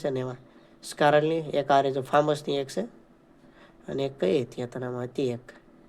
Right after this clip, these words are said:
એ જે હતી હાલો એક હતી રહી, શોર્ટ રેન્જની હતી. બીજું ઘરે એને આપણે લઈ આવ્યા છીએ સીધા આપણા ગ્લુઅલ કલેક્શનમાં, મારી પાસે ગ્લુઅલ ઘણા છે. જો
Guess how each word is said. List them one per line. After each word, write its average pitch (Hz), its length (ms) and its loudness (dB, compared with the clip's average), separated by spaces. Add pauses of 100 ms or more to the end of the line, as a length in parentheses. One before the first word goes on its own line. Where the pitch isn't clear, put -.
(800)
એ 147 120 -4
જે 160 80 0 (120)
હતી 151 180 4
હાલો 143 120 6 (100)
એક 131 140 -4
હતી 139 240 0
રહી, 131 180 0
શોર્ટ 147 280 4
રેન્જની 139 340 -2
હતી. 185 180 -6 (2000)
બીજું - 480 -4
ઘરે 151 240 -2
એને 151 140 -6 (360)
આપણે 156 300 -6
લઈ 143 140 -2
આવ્યા 143 260 -2
છીએ 156 180 -6
સીધા 143 240 -2
આપણા 139 240 -2 (480)
ગ્લુઅલ 156 380 4
કલેક્શનમાં, 147 480 -2
મારી 147 160 -2
પાસે 147 120 -2
ગ્લુઅલ 147 300 4
ઘણા 139 240 -4
છે. 180 80 -4 (680)
જો 139 100 0